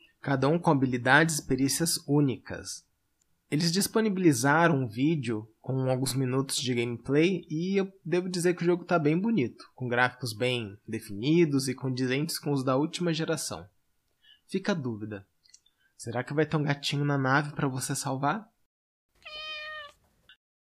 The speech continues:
Se você é fã de jogos indies, prepare-se. Entre os dias três a nove de maio deste ano, você poderá participar do big, Brasil's Independent Games Festival.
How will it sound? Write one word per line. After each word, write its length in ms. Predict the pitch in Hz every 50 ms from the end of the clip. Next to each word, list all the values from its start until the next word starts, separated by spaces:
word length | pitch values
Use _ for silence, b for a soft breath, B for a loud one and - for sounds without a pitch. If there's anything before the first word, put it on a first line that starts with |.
| _ _ _ -
Se 100 | - 139
você 280 | 131 147 147 - - 202
é 60 | 214
fã 340 | - - - 165 165 175 170
de 120 | 143 127
jogos 380 | 120 139 135 131 120 120 107 113
indies, 460 | 139 151 156 143 110 101 98 - -
prepare-se. 760 | - - 160 170 175 - 131 117 92 87 - - - - 92 - _ _ B B B B B B B
Entre 280 | - 135 127 - 127 139
os 100 | 131 117
dias 300 | 117 120 131 120 117 -
três 460 | - - 160 175 185 208 196 - - -
a 100 | 165 170
nove 440 | 165 151 143 147 160 185 185 180
de 100 | 170 170
maio 340 | 151 139 135 139 147 160 165
deste 380 | 151 135 131 127 - - - 120
ano, 340 | 120 127 135 131 123 110 113
você 220 | 120 135 - -
poderá 440 | - - 160 143 147 139 127 131 143
participar 480 | - - 127 123 - - - - 131 139
do 120 | 139 151
big, 500 | 156 143 117 123 123 117 110 107 101 98 b b b b b b b -
Brasil's 720 | 117 110 120 117 117 110 110 131 151 170 185 170 170 151 -
Independent 920 | 147 143 131 135 127 - - 131 147 151 156 160 170 170 175 170 - 131
Games 460 | 120 131 135 139 143 147 147 147 -
Festival. 640 | - - 131 123 123 - - 113 101 90 82 92 -